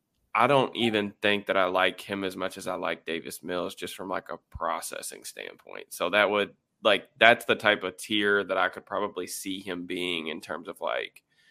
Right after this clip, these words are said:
where I would view him as far as, like, a starter or a backup. So spot starter maybe, um, in the league, but I, I definitely think, like, backup is probably more likely there. But, um, my number five quarterback is actually Hendon Hooker. So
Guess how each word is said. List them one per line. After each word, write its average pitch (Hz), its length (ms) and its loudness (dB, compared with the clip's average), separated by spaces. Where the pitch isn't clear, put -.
where 107 240 10
I 101 80 10
would 98 160 4
view 95 200 -4
him 92 220 -6
as 87 140 -6
far 95 320 0
as, 90 200 -4
like, 87 140 -8
a 71 60 -10
starter 58 560 -2
or 50 60 -2
a 50 40 -6
backup. 50 480 -2
So 53 400 -6
spot - 400 6
starter 110 360 8
maybe, 107 640 -2
um, 101 280 -2
in 104 120 -4
the 107 60 -4
league, 107 340 0
but 98 80 -4
I, - 60 -2
I - 20 -6
definitely 90 320 -8
think, 82 220 -12
like, 85 140 -12
backup 82 420 -4
is - 80 -14
probably 64 640 -10
more 71 220 -10
likely 64 460 -8
there. 53 280 -8
But, 64 200 0
um, 101 340 10
my 131 100 10
number 147 200 8
five 113 180 6
quarterback 104 360 4
is 95 640 2
actually 95 240 -2
Hendon 92 240 -6
Hooker. 71 400 -8
So 73 360 -2